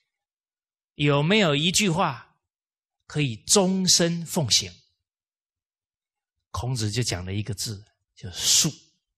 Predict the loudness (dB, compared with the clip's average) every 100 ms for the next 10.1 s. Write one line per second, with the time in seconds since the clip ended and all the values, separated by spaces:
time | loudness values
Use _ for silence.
0 | _ _ _ _ _ _ _ _ _ _
1 | -2 -2 -2 0 0 0 -2 -6 -6 -8
2 | -10 _ _ _ _ _ _ _ _ _
3 | -20 -20 -20 -4 0 2 2 4 2 0
4 | -2 -6 -6 -4 -4 -6 _ _ _ _
5 | _ _ _ _ _ -4 -2 -2 0 2
6 | 2 -2 -6 -10 -16 -10 -8 -8 -14 -20
7 | _ _ _ _ _ _ _ _ _ -20
8 | -20 -20 _ -4 0 0 0 -4 -10 _
9 | _ _ 0 2 2 0 -2 0 -2 -4
10 | -12